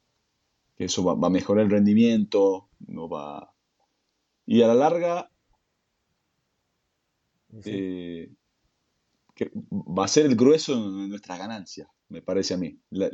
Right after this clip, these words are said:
Speaker 1: a la larga, lo más la-, lo más largo placista que se puede ser,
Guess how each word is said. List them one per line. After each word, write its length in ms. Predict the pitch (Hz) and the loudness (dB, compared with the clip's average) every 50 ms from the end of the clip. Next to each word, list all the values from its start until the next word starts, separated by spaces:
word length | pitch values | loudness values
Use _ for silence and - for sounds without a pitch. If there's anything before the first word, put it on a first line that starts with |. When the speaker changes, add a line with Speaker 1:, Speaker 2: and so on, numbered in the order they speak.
| - _ | -6 _
Speaker 1:
a 140 | - 98 98 | -6 -2 0
la 100 | 98 95 | 0 2
larga, 320 | 95 107 120 131 131 131 | 2 2 2 2 0 0
lo 120 | 120 110 98 | 0 0 -2
más 200 | 107 123 139 135 | -4 -4 -4 -4
la-, 140 | 127 - - | -6 -6 -8
lo 100 | 101 98 | -8 -8
más 160 | 107 135 147 | -6 -6 -4
largo 360 | 143 135 123 123 120 127 127 | -4 -4 -4 -6 -6 -10 -8
placista 600 | - 139 120 - - - 147 139 - _ - 120 95 | -6 -8 -8 -8 -10 -12 -12 -12 -12 _ -10 -8 -8
que 80 | 95 | -8
se 120 | - 98 87 | -10 -12 -10
puede 220 | - 113 113 107 | -6 -4 -4 -4
ser, 320 | 107 - 123 131 - - | -4 -4 -4 -4 -4 -6